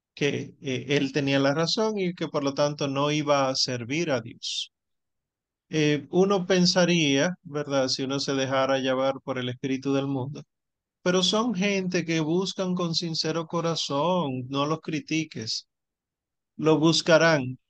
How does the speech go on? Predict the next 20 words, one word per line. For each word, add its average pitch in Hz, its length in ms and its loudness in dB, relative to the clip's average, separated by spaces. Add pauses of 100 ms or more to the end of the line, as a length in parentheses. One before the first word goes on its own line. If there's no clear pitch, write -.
pero 147 220 0
no 165 240 0
necesariamente 165 1080 -2
con 139 180 -4
un 151 120 -4
corazón 143 500 -2
sincero. 127 640 0 (760)
Porque 147 400 2
el 139 140 4
sincero 165 600 0
corazón, 175 640 -2
cuando 127 300 -2
se 123 180 -2
pone 151 320 -2
a 226 60 -4
buscar 180 380 0
las 147 200 0
cosas 147 340 -4
de 139 140 0
Dios, 113 480 -4